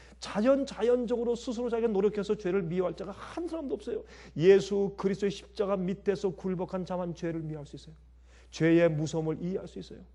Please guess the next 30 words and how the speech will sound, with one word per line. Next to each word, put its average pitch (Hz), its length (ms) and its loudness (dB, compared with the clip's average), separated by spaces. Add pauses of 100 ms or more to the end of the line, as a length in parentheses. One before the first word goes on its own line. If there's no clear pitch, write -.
(380)
의를 262 340 6
사랑할 220 300 -2
수가 214 180 -4
있어요. 160 260 -10 (540)
하나님을 240 480 4
사랑하는 208 340 4
것은 208 280 4
하나님께서 190 420 2
우리를 202 220 0
얼마나 240 340 4
사랑하셨는지를 214 720 -2
깨닫고 226 400 -4
알아야 208 320 0
하나님을 202 240 -6
사랑할 180 240 -12
수 - 100 -16
있어요. - 160 -18 (1200)
그렇죠? 175 300 0 (520)
예수님의 254 480 6
마음은 226 240 8
어떤 202 180 4
마음이에요? 151 380 2 (220)
의를 196 440 10
사랑하고 127 540 0 (480)
불법을 262 540 6
미워했으니 277 720 2 (320)
악을 262 380 8
미워하고 247 520 8
죄를 214 320 8
미워하고 180 500 2